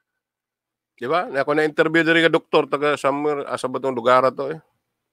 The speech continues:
Dia dapit sa Hulo-Sulo, banda. Basilan. Basta, taga diha, banda. Eh, nagsabaay man siya,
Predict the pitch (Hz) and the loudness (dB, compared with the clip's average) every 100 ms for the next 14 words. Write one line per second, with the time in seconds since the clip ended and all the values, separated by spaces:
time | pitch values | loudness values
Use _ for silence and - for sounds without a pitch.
0 | _ _ _ _ _ 123 131 139 151 147 | _ _ _ _ _ 4 4 2 0 4
1 | 131 143 131 143 156 135 131 156 156 131 | 6 6 4 2 0 0 0 -2 -6 -14
2 | _ _ _ _ 107 - 135 135 151 165 | _ _ _ _ -2 -2 -2 0 0 -2
3 | _ _ _ _ _ _ _ _ _ _ | _ _ _ _ _ _ _ _ _ _
4 | _ _ _ _ _ _ _ _ _ _ | _ _ _ _ _ _ _ _ _ _
5 | _ _ _ _ _ _ _ _ _ _ | _ _ _ _ _ _ _ _ _ _
6 | _ _ _ 104 - 165 - - - 110 | _ _ _ -4 4 2 2 -16 -4 0
7 | 120 147 143 131 135 156 - _ _ _ | 2 2 4 4 4 0 0 _ _ _
8 | _ _ _ _ _ _ _ _ _ _ | _ _ _ _ _ _ _ _ _ _
9 | _ _ _ _ _ _ 107 110 127 135 | _ _ _ _ _ _ -2 2 2 4
10 | 143 175 185 190 165 151 180 | 6 8 8 6 6 6 4